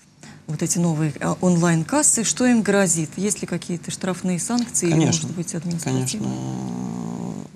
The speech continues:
Speaker 2: Принятие нового закона, оно само по себе п-, подразумевало изменение санкций в отношении нарушителей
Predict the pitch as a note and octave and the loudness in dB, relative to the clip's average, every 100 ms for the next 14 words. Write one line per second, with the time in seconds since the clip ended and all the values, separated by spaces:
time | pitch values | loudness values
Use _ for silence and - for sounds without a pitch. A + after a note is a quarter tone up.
0 | - - - C#3+ D3+ C#3+ C3+ C#3 C3+ C3 | -14 -14 -2 2 4 2 0 0 2 2
1 | C#3 G3 G#3 D#3 B2 - - - _ - | 2 0 0 0 -2 -8 -18 -20 _ -4
2 | C3 C3 B2+ C3 C3 C3 B2 B2 A#2+ A#2+ | 0 0 0 0 2 2 0 -4 -6 -6
3 | A#2+ B2 C3+ C3+ C3+ C3+ - - C3 C3 | -6 -8 -6 -2 0 -2 -6 -4 2 4
4 | C3 C#3 C3+ C3+ C3 A#2 A#2+ C3+ C#3+ D3 | 4 4 6 4 4 2 2 2 4 4
5 | C#3+ D3+ C#3 A#2 - G#2+ A2+ B2 - C3 | 2 2 0 -2 -6 -8 -6 -4 -2 0
6 | C3 C3 C3 C3 A#2 - - | 0 0 0 0 -2 -4 -6